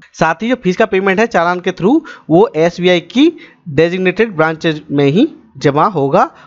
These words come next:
और वो भी बैंकिंग आवर्स के अंदर अट्ठाईस आठ दो हज़ार अठारह तक। लेकिन चालान का जो जनरेशन है वो चौबीस आठ दो हज़ार अठारह तक हुआ होना चाहिए। बाकी terms and conditions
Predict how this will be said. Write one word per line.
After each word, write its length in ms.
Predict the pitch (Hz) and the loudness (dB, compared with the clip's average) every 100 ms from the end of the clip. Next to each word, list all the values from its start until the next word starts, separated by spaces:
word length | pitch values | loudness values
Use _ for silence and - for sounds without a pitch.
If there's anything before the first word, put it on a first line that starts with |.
| - | -2
और 100 | 151 | 0
वो 160 | 143 151 | 2 2
भी 120 | 233 | 0
बैंकिंग 420 | 156 156 151 160 | 0 -2 -2 0
आवर्स 320 | 151 135 139 - | 0 2 -2 -2
के 100 | 151 | -2
अंदर 300 | 135 208 359 - - - | 0 -2 -2 -10 -8 -4
अट्ठाईस 600 | - - 170 196 247 - 135 | -4 -4 -2 -2 -2 -6 -2
आठ 320 | 160 208 - | -2 -2 -2
दो 60 | |
हज़ार 140 | 139 180 | -2 -2
अठारह 320 | - 135 123 | -4 -4 -4
तक। 200 | - 120 - _ - | -4 -8 -8 _ 0
लेकिन 200 | 170 226 226 | 0 0 0
चालान 320 | 170 175 208 | 0 0 -2
का 100 | 226 | 0
जो 60 | 220 | 2
जनरेशन 440 | 160 165 185 190 | 2 0 0 0
है 140 | 180 214 | 2 2
वो 140 | 262 | 0
चौबीस 460 | 269 - 165 202 190 | -4 0 0 0 0
आठ 220 | 180 208 | 0 0
दो 120 | 147 156 | 0 0
हज़ार 160 | 156 | 0
अठारह 200 | 143 127 - | 0 -4 -2
तक 120 | 226 - | -2 0
हुआ 160 | 135 135 | 0 0
होना 240 | 127 135 | -2 -4
चाहिए। 400 | 135 139 160 285 - - _ - | -2 0 0 0 -4 -20 _ -8
बाकी 320 | 143 160 208 | -2 -2 -2
terms 300 | 233 190 202 208 | -4 -2 0 -2
and 100 | 180 | -2
conditions 480 | 160 147 185 320 | -2 0 0 -2